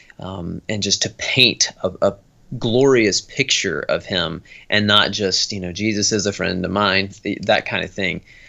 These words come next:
Um, I think you wanna talk about it directly in age-graded settings, as well as when the whole church is gathered. Um, th-, you know, the fear of man, like we've said, it doesn't just live in young people.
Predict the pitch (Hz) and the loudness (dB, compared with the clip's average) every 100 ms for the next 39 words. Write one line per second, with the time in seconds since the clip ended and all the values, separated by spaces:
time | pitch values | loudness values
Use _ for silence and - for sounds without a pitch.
0 | - - 104 101 92 90 98 - - - | -20 -4 0 0 0 -4 -8 -10 -4 2
1 | 160 254 131 95 117 98 107 139 180 98 | 2 2 0 0 -2 -2 -2 0 2 2
2 | 98 101 92 98 - 110 - - - 117 | 0 -4 -2 -2 -2 -6 -6 -10 -4 -2
3 | - 110 104 101 98 95 90 - 95 90 | 0 0 -2 -2 -2 -4 -4 0 2 2
4 | 101 127 - - - _ - 104 101 107 | 0 0 -2 -4 -20 _ -2 -2 0 2
5 | 117 113 104 104 104 98 101 98 101 - | 4 2 0 -2 -4 -2 -4 -4 -6 -6
6 | 87 92 101 117 90 92 _ _ - 95 | -4 0 0 -2 -6 -10 _ _ -16 -12
7 | 87 87 82 - 98 113 104 95 95 120 | -10 -10 -10 -12 -8 -4 0 0 2 2
8 | 98 104 110 101 107 101 113 117 101 95 | 4 4 4 0 0 0 4 4 4 4
9 | 107 104 80 98 107 98 98 101 110 98 | 2 0 -4 0 2 2 0 0 2 0
10 | 95 95 95 117 - - 135 85 85 | -2 0 -2 -2 -4 -4 -4 -6 -8